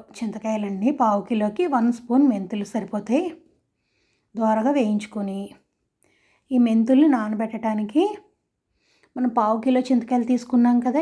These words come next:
ఇంచుమించు ఒక పావు గ్లాస్ వాటర్ మరిగించుకోవాలి. బాగా సలసలా కాగి చల్లార్చిన నీళ్ళు అందులో హాఫ్ తీసి పక్కన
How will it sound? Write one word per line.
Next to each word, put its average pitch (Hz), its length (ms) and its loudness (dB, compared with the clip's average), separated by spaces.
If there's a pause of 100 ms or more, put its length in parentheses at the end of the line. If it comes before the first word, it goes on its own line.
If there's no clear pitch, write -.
ఇంచుమించు 240 480 2 (1080)
ఒక 277 80 -18 (120)
పావు 233 240 2
గ్లాస్ 240 260 -4
వాటర్ 220 380 -2
మరిగించుకోవాలి. 208 760 -4 (840)
బాగా 202 320 -6 (680)
సలసలా 226 460 0 (120)
కాగి 220 300 -4
చల్లార్చిన 220 540 0
నీళ్ళు 214 320 0 (1800)
అందులో 247 340 2
హాఫ్ 240 240 0 (560)
తీసి 294 220 -2
పక్కన 277 280 0